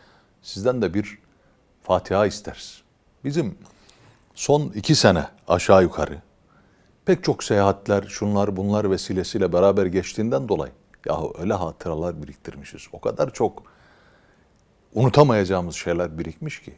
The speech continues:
Birisi bir şey diyor, tak Hazretin bir sözü aklımıza geliyor. Bir, bir şey oluyor, "Aa o böyle yapardı." diyoruz. Bir şey oluyor, "Aa o gün böyle yapmıştı." Bir şey gösteriyor, "Aa," bir şey duyuyoruz.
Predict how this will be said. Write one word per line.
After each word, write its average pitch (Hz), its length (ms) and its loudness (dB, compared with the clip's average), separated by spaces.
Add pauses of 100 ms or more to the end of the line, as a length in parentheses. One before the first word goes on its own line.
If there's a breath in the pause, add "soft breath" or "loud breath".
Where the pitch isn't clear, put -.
(140)
Birisi 131 400 -2
bir 98 60 -4
şey 143 260 2
diyor, 113 200 0
tak 160 180 4 (260)
Hazretin 101 520 -2
bir 98 60 -8
sözü 92 260 -4
aklımıza 71 460 -10
geliyor. - 360 -12
Bir, 165 140 0
bir 156 60 -2
şey 190 180 0
oluyor, 160 260 4
"Aa 165 220 6
o 143 200 -2
böyle 123 260 8
yapardı." 73 560 2
diyoruz. 78 240 -6
Bir 135 40 -4
şey 190 140 6
oluyor, 180 160 8
"Aa 175 200 8
o 156 160 4
gün 156 200 0
böyle 143 200 10
yapmıştı." 92 540 2
Bir 107 60 -8
şey 190 160 -2
gösteriyor, 156 320 4
"Aa," 151 340 4
bir 139 60 -6
şey 180 220 -2
duyuyoruz. 165 320 0